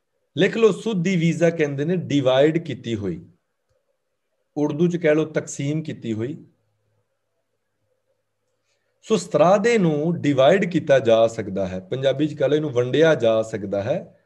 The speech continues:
ਆਹ ਦੇਖੋ, ਕਰਰੇ ਜਾਤਾ ਵਿੱਚ ਇੱਕ ਸਤਰਾਦੇ ਨੂੰ ਦੋ ਕਰਰੇ ਜਾਤਾ ਵਿੱਚ ਵੀ ਵੰਡਿਆ ਜਾ ਸਕਦਾ ਹੈ, ਇੱਕ ਜਾਣ ਵਾਲੀ ਔਰ ਇੱਕ ਆਉਣ ਵਾਲੀ। ਸੁਦੀਵੀਜ਼ਾ ਕਹਿੰਦੇ ਨੇ ਕਿਸੇ ਚੀਜ਼ ਨੂੰ ਜਦ ਆਪਾਂ ਡਿਵਾਈਡ ਕਰ ਦਿੰਦੇ ਹਾਂ।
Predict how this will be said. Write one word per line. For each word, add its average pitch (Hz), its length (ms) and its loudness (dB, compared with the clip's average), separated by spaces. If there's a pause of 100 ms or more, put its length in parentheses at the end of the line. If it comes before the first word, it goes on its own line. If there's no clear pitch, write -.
(160)
ਆਹ 123 120 0
ਦੇਖੋ, - 300 -6
ਕਰਰੇ 135 400 2
ਜਾਤਾ 104 300 -2
ਵਿੱਚ 87 320 -10 (1900)
ਇੱਕ 185 240 2
ਸਤਰਾਦੇ 135 480 2
ਨੂੰ 147 260 -4
ਦੋ 160 460 2 (100)
ਕਰਰੇ 143 340 2
ਜਾਤਾ 120 380 0
ਵਿੱਚ 107 260 -6
ਵੀ 143 80 -2
ਵੰਡਿਆ 113 380 2
ਜਾ 101 280 -2
ਸਕਦਾ 95 300 -10
ਹੈ, 113 140 -8
ਇੱਕ 143 200 -10
ਜਾਣ 117 340 0
ਵਾਲੀ 160 460 -2
ਔਰ 131 100 -4
ਇੱਕ 135 240 -8 (380)
ਆਉਣ 95 200 -4
ਵਾਲੀ। 82 300 -10 (1700)
ਸੁਦੀਵੀਜ਼ਾ 196 800 0
ਕਹਿੰਦੇ 151 340 -2
ਨੇ 190 80 0
ਕਿਸੇ 185 420 0
ਚੀਜ਼ 147 300 -6
ਨੂੰ 151 100 -8
ਜਦ 143 160 -4
ਆਪਾਂ 143 220 2
ਡਿਵਾਈਡ 143 520 4
ਕਰ 135 140 2
ਦਿੰਦੇ 107 360 -6
ਹਾਂ। 87 120 -12